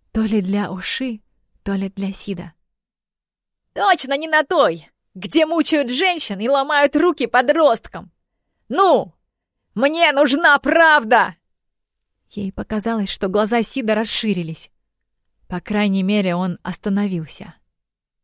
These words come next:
"Я пришёл за своим",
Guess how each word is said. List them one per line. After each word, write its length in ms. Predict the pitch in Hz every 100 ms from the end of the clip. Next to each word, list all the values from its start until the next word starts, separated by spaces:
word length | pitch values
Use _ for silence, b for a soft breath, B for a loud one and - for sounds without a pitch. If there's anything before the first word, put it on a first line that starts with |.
| _ _ _ _ _ _ _ -
"Я 520 | 151 160 175 185 175 _
пришёл 880 | 175 175 165 - 185 190 190 175 165 _ _ _ _
за 360 | - 170 175 185
своим", 800 | - 170 185 190 196 180 156 -